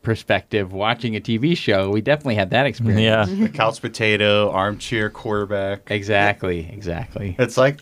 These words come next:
Speaker 3: I can do that.
Speaker 2: And so we started taking notes and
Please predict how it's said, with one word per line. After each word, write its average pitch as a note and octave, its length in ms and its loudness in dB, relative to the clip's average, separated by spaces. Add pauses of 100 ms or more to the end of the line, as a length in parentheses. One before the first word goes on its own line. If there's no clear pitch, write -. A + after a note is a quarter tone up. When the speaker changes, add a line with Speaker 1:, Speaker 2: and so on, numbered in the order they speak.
Speaker 3:
I G#3+ 140 2
can B2+ 260 0
do G2 220 -2
that. G#2 360 2 (1160)
Speaker 2:
And G2 120 2
so G2 300 2
we G2+ 340 4
started A2 460 2
taking A2+ 340 2
notes C3 380 2
and G2+ 400 2